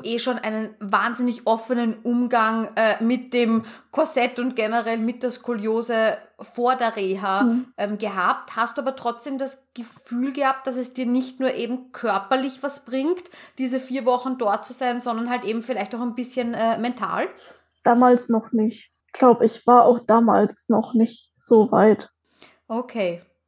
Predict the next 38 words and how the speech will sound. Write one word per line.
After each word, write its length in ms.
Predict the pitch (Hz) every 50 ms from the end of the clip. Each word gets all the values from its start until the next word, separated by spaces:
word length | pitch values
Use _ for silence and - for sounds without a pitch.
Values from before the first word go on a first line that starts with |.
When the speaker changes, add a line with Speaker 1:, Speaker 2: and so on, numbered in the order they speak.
| _ _ -
Speaker 1:
Ja, 200 | 196 226 285 392 381 -
das 160 | 285 262 -
ist 140 | 277 254 -
ja 160 | 285 220 233
auch, 80 | 226 220
also 180 | 226 208 214
ich 100 | 233 214
find 220 | - 254 240 247 254
das 240 | 254 247 254 -
immer 320 | - - 226 240 247 247 240
total 320 | 254 254 247 240 226 233
spannend, 460 | 233 - - 226 220 220 247 240 233
wie 100 | 240 240
so 140 | 226 240 247
die, 400 | 202 226 233 233 233 240 233 240 - - - - _ _ -
ähm, 580 | 208 226 220 220 214 220 226 220 214 214 -
die 320 | - 220 220 220 214 208 -
Erfahrungen 800 | - 220 - 262 220 214 226 233 262 226 202 190 180 180 180 185 - _
so 220 | - - - 226 214
sind. 420 | 208 - 202 185 175 175 170 - _ _ _ _ _ - -
Wie 200 | 196 196 247 262
ging's 280 | 269 277 277 285 285 -
weiter 320 | 220 196 190 185 - 180
bei 140 | 170 175 175
dir? 320 | 175 175 156 139 147 156 - _ _ _ _ _ _ -
Speaker 2:
Ich 180 | - - - -
hab 100 | - -
dann 180 | - 247 240 -
irgendwann 880 | - 233 247 247 247 247 - - - 240 240 240 240 233 233 233 - - _ - - - - - _ _ _ -
halt 360 | - - 254 233 233 - -
noch, 300 | 226 226 226 - - _ _ _ _
also 120 | - 220 -
ich 60 | 247
hab 140 | 254 254 -
noch 160 | 226 220 -
mehr 180 | 254 269 277 294
Korsetts 460 | - - 262 254 269 269 262 - -
bekommen. 720 | - 262 254 - - - 240 240 240 233 233 240 240 -